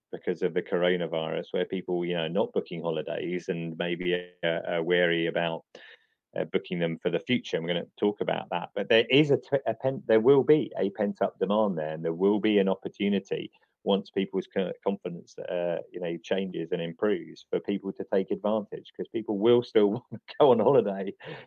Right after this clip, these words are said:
You know, people love these days, when she was doing it, hardly anyone went on holiday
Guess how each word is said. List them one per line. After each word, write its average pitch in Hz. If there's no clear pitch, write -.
You 110
know, 110
people 127
love 120
these 139
days, -
when 107
she 151
was 143
doing 87
it, 110
hardly 143
anyone 151
went 85
on 90
holiday 80